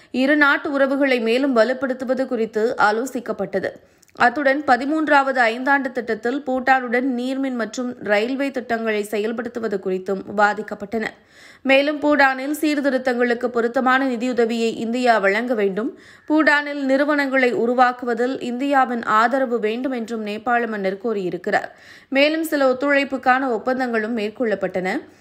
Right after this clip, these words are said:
அப்போது இரு நாடுகளுக்கும் இடையே ரயில்வே இணைப்பு தொடர்பாக ஒப்பந்தம் செய்யப்பட்டது. இது நிச்சயமாக இருதேச மக்களிடையே இணைப்பை மேம்படுத்தும். இந்த இணைப்பு ஒத்துழைப்பின் முக்கிய பகுதியாகும்.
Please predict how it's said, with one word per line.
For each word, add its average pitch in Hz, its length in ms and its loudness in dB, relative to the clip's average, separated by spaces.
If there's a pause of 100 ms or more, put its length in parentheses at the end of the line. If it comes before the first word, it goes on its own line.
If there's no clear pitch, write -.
(220)
அப்போது 269 600 2
இரு 262 240 0
நாடுகளுக்கும் 277 640 2
இடையே 240 320 2
ரயில்வே 254 440 0
இணைப்பு 233 320 -4
தொடர்பாக 214 560 2
ஒப்பந்தம் 254 400 -2
செய்யப்பட்டது. 185 680 -4 (300)
இது 277 180 2
நிச்சயமாக 285 680 2
இருதேச 277 520 0
மக்களிடையே 254 640 0
இணைப்பை 254 440 -2
மேம்படுத்தும். 233 760 -2 (260)
இந்த 302 260 2
இணைப்பு 285 680 2
ஒத்துழைப்பின் 262 640 2
முக்கிய 226 340 -6
பகுதியாகும். 190 640 2